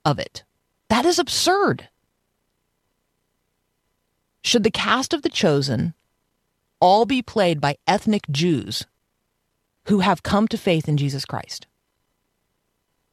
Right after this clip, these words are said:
How about a person portrayed as healed by Jesus? Must that role be played by an actually paralyzed or actually leprous person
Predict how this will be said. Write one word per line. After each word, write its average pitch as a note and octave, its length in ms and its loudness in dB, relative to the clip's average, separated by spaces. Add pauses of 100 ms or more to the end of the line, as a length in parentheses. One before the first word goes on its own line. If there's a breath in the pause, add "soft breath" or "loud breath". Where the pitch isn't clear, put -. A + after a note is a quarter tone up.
(1200)
How A3+ 240 2
about D#4 240 4
a A#3+ 40 -2
person G3 540 -2
portrayed F3+ 680 0
as D3 500 0
healed B3 400 0
by F#3+ 180 0
Jesus? D#3 600 -4 (800)
Must G3 460 2
that G#3 300 2
role E3 400 0 (340)
be F#3 200 0
played D#3 580 0
by D#3+ 160 2
an D#3+ 240 -2
actually F#3+ 500 -2
paralyzed D#3 720 0
or C#3+ 180 -4
actually D#3 480 0
leprous D#3+ 580 0
person B2+ 540 -6